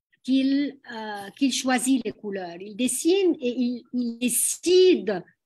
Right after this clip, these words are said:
où il veut mettre les zones claires et les zones sombres, et puis il choisit sa palette à utiliser. Ce n'est pas comme Maroon qui suit uniquement son intuition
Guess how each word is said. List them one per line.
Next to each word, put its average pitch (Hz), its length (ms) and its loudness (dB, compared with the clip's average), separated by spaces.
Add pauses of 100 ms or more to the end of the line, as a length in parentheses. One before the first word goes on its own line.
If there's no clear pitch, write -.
(180)
où 330 460 4 (320)
il 226 180 -2
veut 214 460 0 (520)
mettre 254 440 0
les 190 240 -2
zones 233 300 -4
claires 226 580 -2
et 196 80 -8
les 196 120 -4
zones 185 220 -6
sombres, 330 580 2 (300)
et 214 120 -2
puis 311 360 2
il 220 100 -4
choisit 214 640 -8 (200)
sa 247 220 -2
palette 202 520 -4
à 170 160 -10
utiliser. 175 640 -12 (100)
Ce - 140 0
n'est 277 200 4
pas 370 340 0 (100)
comme 277 240 2
Maroon 254 480 0
qui 226 160 -10
suit 285 600 -2 (540)
uniquement 302 680 2
son 254 240 -2
intuition 254 880 0